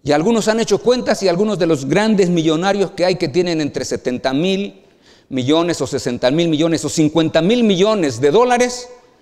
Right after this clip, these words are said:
¿cuándo se van a gastar ese dinero? Ni gastándose un millón de dólares diario, llegan a gastarse toda esa fortuna.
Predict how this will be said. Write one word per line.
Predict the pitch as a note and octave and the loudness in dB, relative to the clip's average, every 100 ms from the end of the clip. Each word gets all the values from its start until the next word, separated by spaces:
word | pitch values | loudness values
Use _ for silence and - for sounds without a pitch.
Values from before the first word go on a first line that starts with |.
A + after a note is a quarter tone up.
| _ _ _ _ _ _ _ _ - | _ _ _ _ _ _ _ _ 0
¿cuándo | B3 C4+ C4+ C4 | 2 4 2 2
se | G#3 | 2
van | F3 G3+ A3+ | 2 2 0
a | G3 | -2
gastar | D#3+ - F#3+ G3 | -4 -4 -2 0
ese | G3 E3 | 0 -2
dinero? | C#3+ D3+ F3 A2+ F#2+ - - _ _ _ _ _ _ _ _ _ _ _ _ _ D3+ | -2 0 0 -2 -6 -18 -20 _ _ _ _ _ _ _ _ _ _ _ _ _ -4
Ni | D#3 | -2
gastándose | D3+ D#3+ G#3+ A3+ G3+ G#3+ | -2 -4 -4 -2 -4 -4
un | G3+ | -4
millón | F#3+ D#3+ F#3 F#3+ E3 - _ _ _ | -4 -4 -6 -6 -10 -14 _ _ _
de | C3 A#2+ | -10 -6
dólares | E3 D#3 C3+ B2 | -4 -4 -6 -6
diario, | E3 A3 A3 A3+ A3 _ _ _ _ _ _ _ _ _ | -4 -4 -6 -10 -12 _ _ _ _ _ _ _ _ _
llegan | B2 D3 C#3+ | -6 -4 -4
a | A#2 | -8
gastarse | A2 C3+ - A#2 | -10 -12 -12 -10
toda | B2 | -10
esa | A#2+ A2+ | -10 -14
fortuna. | F#2 - - | -16 -18 -20